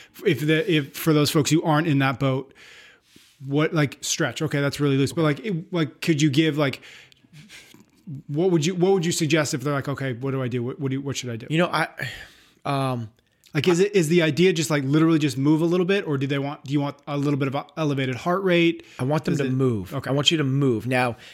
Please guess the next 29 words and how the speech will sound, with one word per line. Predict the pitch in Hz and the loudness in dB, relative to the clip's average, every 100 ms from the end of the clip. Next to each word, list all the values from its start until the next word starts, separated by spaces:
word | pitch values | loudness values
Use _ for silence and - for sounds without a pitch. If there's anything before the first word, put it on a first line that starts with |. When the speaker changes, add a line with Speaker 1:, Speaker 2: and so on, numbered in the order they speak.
| - | -4
Speaker 2:
everything | 151 170 175 156 | -2 0 0 2
else | 147 143 | 2 0
is, | 139 113 | -2 -2
is | - 135 - | -2 -2 -2
an | 123 131 | -6 -4
added | 131 120 113 | -4 -4 -4
benefit, | 113 104 98 - | -8 -8 -10 -4
Speaker 1:
Yeah. | |
Speaker 2:
right? | 120 139 - - - | -2 -2 -8 -20 -4
Like, | 139 135 127 | -4 -2 -4
moving | 135 165 208 220 147 139 139 | 0 2 4 2 2 0 -2
is, | - 147 139 120 | -2 2 2 2
like, | 127 | 0
when | 131 | 0
I | 131 | 0
say | 147 | 2
moving, | 143 147 127 - | 2 2 0 -2
I | 123 | -2
mean, | 127 127 123 123 | 0 0 -2 -4
um, | 131 117 113 107 101 - - - _ - 113 | -4 -4 -4 -6 -10 -20 -20 -20 _ -20 -10
blood | 123 123 120 | -4 -2 -2
flow. | 147 160 214 - | -2 -2 -2 -8
Speaker 1:
Yep. | 139 | -2
Speaker 2:
So | 147 | 2
that | 139 139 | 2 2
could | 135 | -2
come | 127 131 123 | 0 -2 -2
through, | - 127 131 123 120 117 - | -2 2 4 4 2 0 -4
um, | 113 113 110 110 98 | -4 -2 -2 -2 -6